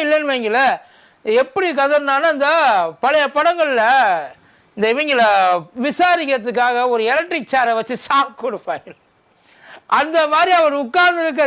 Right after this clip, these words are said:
சேர்ல எவ்வளோ உயரம் சொருகிட்டான் போல, அந்த கத்து விடாம கடந்து கத்திக்கிட்டே இருந்தார். ஆனா பரந்தாமன் அழகா ஒரு வார்த்தை சொன்னாப்புல, "மைக்கை கழட்டிட்டு வெளியில போக சொல்லுங்க." பொதுவா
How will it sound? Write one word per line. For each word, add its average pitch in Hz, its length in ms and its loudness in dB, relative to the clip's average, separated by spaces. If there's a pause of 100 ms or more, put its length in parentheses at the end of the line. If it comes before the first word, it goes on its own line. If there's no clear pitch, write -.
(120)
சேர்ல 285 300 0
எவ்வளோ 294 300 2
உயரம் 311 500 2
சொருகிட்டான் 262 640 -2
போல, 226 400 -2 (420)
அந்த 339 580 0
கத்து 247 380 -4 (120)
விடாம 262 500 -2
கடந்து 240 360 -6
கத்திக்கிட்டே 185 540 -4
இருந்தார். 123 300 -12 (960)
ஆனா 233 500 2
பரந்தாமன் 302 640 0
அழகா 254 440 2
ஒரு 202 120 0
வார்த்தை 180 360 -2
சொன்னாப்புல, 131 480 -10 (500)
"மைக்கை 277 400 -2
கழட்டிட்டு 214 540 -6
வெளியில 294 260 -2
போக 190 220 -4
சொல்லுங்க." 131 640 -6 (800)
பொதுவா 311 360 2